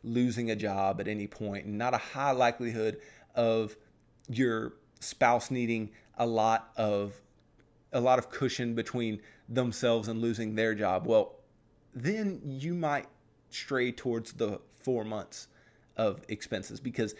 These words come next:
you have a lot more certainty than somebody else. Well, that other person, I, you remember when we talked about budgeting, we talked about people with variable incomes. Well, i-, if you have a,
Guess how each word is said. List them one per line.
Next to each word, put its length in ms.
you 160
have 180
a 60
lot 260
more 140
certainty 720
than 420
somebody 560
else. 200
Well, 320
that 280
other 220
person, 460
I, 160
you 140
remember 220
when 180
we 100
talked 280
about 280
budgeting, 360
we 100
talked 240
about 220
people 280
with 200
variable 580
incomes. 480
Well, 200
i-, 220
if 140
you 120
have 220
a, 180